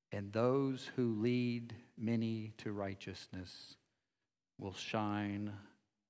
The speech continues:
like the stars forever and ever." I believe this is one morning,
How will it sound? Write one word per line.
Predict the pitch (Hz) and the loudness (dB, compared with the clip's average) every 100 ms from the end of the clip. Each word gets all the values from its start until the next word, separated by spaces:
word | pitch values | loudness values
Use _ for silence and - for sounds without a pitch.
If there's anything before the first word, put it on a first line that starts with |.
| _ | _
like | 110 104 - | -4 -4 -6
the | |
stars | 107 - 98 92 92 87 87 85 - - _ _ _ _ _ _ _ _ _ _ _ - | -10 -4 -2 -2 -4 -6 -8 -10 -12 -18 _ _ _ _ _ _ _ _ _ _ _ -10
forever | 104 85 87 87 | -8 -8 -10 -14
and | 80 | -14
ever." | 76 - - _ _ _ _ _ _ _ _ _ _ _ _ _ _ _ _ _ _ _ _ _ _ 113 | -16 -18 -20 _ _ _ _ _ _ _ _ _ _ _ _ _ _ _ _ _ _ _ _ _ _ 2
I | 120 | 4
believe | 131 120 117 107 | 4 4 4 4
this | 113 - | -2 -2
is | 107 98 | -4 -4
one | 101 110 104 | 0 2 4
morning, | 107 104 90 78 | 2 0 -2 -4